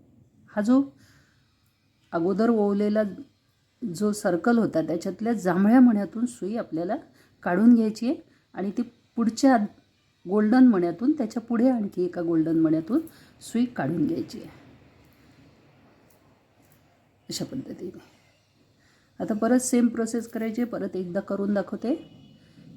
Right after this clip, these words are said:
एक जांभळा मणी, त्यानंतर चार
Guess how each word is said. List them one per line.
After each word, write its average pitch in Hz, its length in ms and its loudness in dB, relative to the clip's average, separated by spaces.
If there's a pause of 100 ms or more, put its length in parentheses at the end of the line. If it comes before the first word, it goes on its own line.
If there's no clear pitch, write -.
(100)
एक 214 280 -4 (600)
जांभळा 170 340 2
मणी, 175 280 2 (2250)
त्यानंतर 170 540 0 (1800)
चार 190 340 0